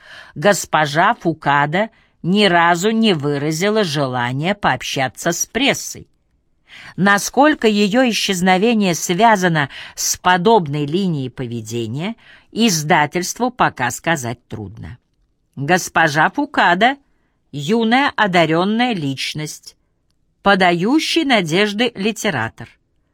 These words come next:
Мы от всей души молимся за то, чтобы как можно скорее увидеть её вновь,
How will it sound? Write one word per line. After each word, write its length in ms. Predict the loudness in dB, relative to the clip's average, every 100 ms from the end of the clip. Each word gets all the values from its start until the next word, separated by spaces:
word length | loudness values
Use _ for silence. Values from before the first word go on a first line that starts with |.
| _ _ -6
Мы 240 | -2 0
от 300 | 2 0 0
всей 300 | -4 2 2
души 380 | 4 -2 -2 -4
молимся 640 | -2 -4 -4 -6 -6 -8 -10 _ _ _ _ _ -6
за 240 | 0 0
то, 220 | 0 -8
чтобы 340 | -6 -4 -2 0
как 280 | -2 -2
можно 320 | -6 -6 -6 -8
скорее 560 | -2 -2 0 0 0
увидеть 600 | 0 -2 0 -2 -4 -2
её 200 | -2 -2
вновь, 460 | -2 0 0 -2